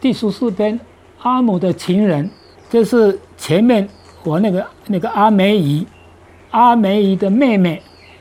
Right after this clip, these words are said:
叫林秋月，也是四十，四十岁啊。这个林秋月的男朋友去南洋当军夫，没有回来，所以也是一个，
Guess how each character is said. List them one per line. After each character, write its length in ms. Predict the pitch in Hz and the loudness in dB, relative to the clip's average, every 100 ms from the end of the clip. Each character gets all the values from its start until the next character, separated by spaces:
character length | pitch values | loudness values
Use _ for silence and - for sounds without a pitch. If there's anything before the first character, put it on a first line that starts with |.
| - - - | -20 -20 -14
叫 240 | - 220 175 | 0 2 2
林 300 | 156 180 214 | 2 2 0
秋 320 | - 240 254 | 2 2 4
月， 260 | 269 208 - _ _ _ - - - _ - - | 2 0 -4 _ _ _ -20 -20 -20 _ -20 -6
也 200 | 233 208 | -2 0
是 160 | 220 | 0
四 220 | 226 - 226 | -2 0 0
十， 180 | 226 214 269 - | 0 -4 -8 -16
四 220 | - 277 | -6 -4
十 140 | 175 | -2
岁 280 | 185 - 214 - - - - | -2 0 -2 -4 -20 -20 -20
啊。 160 | - - - - - | -18 -18 -20 -20 -8
这 80 | - | 0
个 60 | 240 | 2
林 180 | 214 240 | 2 0
秋 220 | 247 247 | 2 2
月 120 | 240 | 2
的 140 | 202 196 | 2 2
男 240 | 196 226 | 2 0
朋 160 | 202 233 | 0 0
友 260 | 180 147 - - _ - - | 0 -2 -6 -20 _ -20 -14
去 180 | - 240 | -2 0
南 280 | 190 208 233 | 2 0 0
洋 260 | 156 175 214 - - - - | -2 -4 -8 -18 -20 -20 -4
当 240 | 208 226 | 0 0
军 260 | 214 240 226 | 2 2 2
夫， 280 | 190 214 220 - | 2 0 -2 -8
没 140 | - 170 | -2 0
有 160 | 185 | 0
回 240 | 143 160 185 | 0 0 0
来， 200 | 139 147 - - - - | -2 -8 -16 -20 -20 -6
所 180 | 208 | 0
以 100 | 220 | 2
也 200 | 175 156 | 2 0
是 260 | 131 240 208 | -2 0 0
一 60 | 185 | 0
个， 220 | 180 | -2